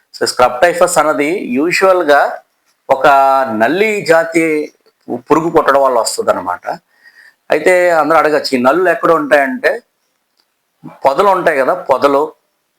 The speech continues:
ఇతర మొక్కల మీద ఉంటాయి అనమాట. ఎప్పుడైతే మనం ఆ ఏరియాకి వెళ్ళినప్పుడు ఆ పురుగు కుడుతుంది అనమాట. కుట్టినప్పుడు ఆరు నుంచి పదకొండు రోజుల తర్వాత మనకి జ్వరం,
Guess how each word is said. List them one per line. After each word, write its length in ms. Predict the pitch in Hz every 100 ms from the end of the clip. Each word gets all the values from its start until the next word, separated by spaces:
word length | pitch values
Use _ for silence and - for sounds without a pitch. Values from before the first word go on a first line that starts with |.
| _ 151
ఇతర 160 | 156
మొక్కల 440 | 156 123 123 170 175
మీద 220 | 170 185
ఉంటాయి 420 | 226 143 139 135
అనమాట. 200 | 113 101 - - 139
ఎప్పుడైతే 440 | 135 202 202 208
మనం 220 | 190 190
ఆ 120 | 180
ఏరియాకి 480 | 156 147 165 185 180
వెళ్ళినప్పుడు 580 | 156 165 151 117 117 147 _ _ _ _ _ -
ఆ 800 | - 160 160 156 151 147 147 147 -
పురుగు 200 | 185 190
కుడుతుంది 400 | 175 147 - 120
అనమాట. 240 | 98 95 90 _ _ _ _ _
కుట్టినప్పుడు 680 | 147 156 208 196 190 226 277 - _ -
ఆరు 240 | 127 147 165
నుంచి 320 | 170 180 -
పదకొండు 500 | 185 165 165 151 139
రోజుల 260 | 160 175
తర్వాత 640 | 156 151 151 147 143 220 254 - _ _ _ -
మనకి 400 | 131 160 202 247
జ్వరం, 440 | 160 131 127 151